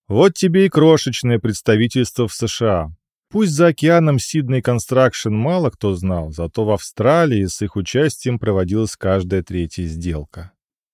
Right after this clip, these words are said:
Лифт плавно остановился на предпоследнем этаже и распахнул двери, заставляя меня нервно сглотнуть. "Не бойся, кукла". Блейк невесомо придержал меня за талию.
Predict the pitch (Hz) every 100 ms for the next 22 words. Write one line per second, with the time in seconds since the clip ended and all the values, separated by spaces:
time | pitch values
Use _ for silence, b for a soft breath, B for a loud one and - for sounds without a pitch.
0 | - 92 156 185 - - 123 160 151 139
1 | 120 139 139 147 139 104 - 87 85 87
2 | - 92 - 110 120 117 117 127 117 113
3 | 101 82 - 92 87 - 92 - 120 156
4 | 156 113 135 151 127 90 90 - 87 90
5 | 117 139 135 127 127 113 98 92 95 87
6 | 98 98 - 82 76 - _ _ _ _
7 | - 131 165 190 185 - 92 - 107 87
8 | 69 - _ - 98 139 160 - 110 95
9 | - 135 147 127 104 92 87 82 107 113
10 | 98 90 92 92 90 87 82 80 80